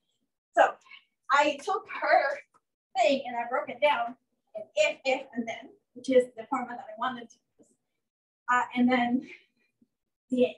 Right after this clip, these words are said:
which is, you know, what are these very specific goals for the project? Again, this is all question, right? Maybe a couple of guidelines and then the example for the student. So that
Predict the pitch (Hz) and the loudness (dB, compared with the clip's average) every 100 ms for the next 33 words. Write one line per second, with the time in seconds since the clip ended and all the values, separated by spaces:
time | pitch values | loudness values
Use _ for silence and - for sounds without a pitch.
0 | _ _ _ _ _ _ _ 233 233 262 | _ _ _ _ _ _ _ -2 4 6
1 | 247 247 240 226 226 240 240 240 240 247 | 6 4 0 0 -2 -4 -4 2 4 4
2 | 254 254 - 262 - 233 214 _ _ _ | -2 -14 -8 -8 -6 -8 -10 _ _ _
3 | _ 220 226 - 220 - 320 294 294 302 | _ -8 -8 -8 -18 -4 2 4 4 2
4 | - _ _ _ _ _ - - 220 269 | 0 _ _ _ _ _ -20 -6 -4 -2
5 | 240 294 359 - 294 285 277 - _ _ | -4 -6 -8 2 4 4 0 -12 _ _
6 | _ - 277 240 - 392 571 _ _ _ | _ 2 2 2 -4 -8 -8 _ _ _
7 | _ _ 226 254 370 - _ _ _ 240 | _ _ -2 -2 -2 -8 _ _ _ -6
8 | 262 302 302 302 302 277 247 262 370 - | -2 -2 -2 -2 -2 -2 -4 -4 -6 -8
9 | - 233 233 226 453 - 262 - - - | -12 -6 -6 -6 -14 -10 -8 -8 -14 -20
10 | _ - - _ _ _ _ _ _ - | _ -20 -20 _ _ _ _ _ _ 2
11 | 262 247 233 | 4 2 -2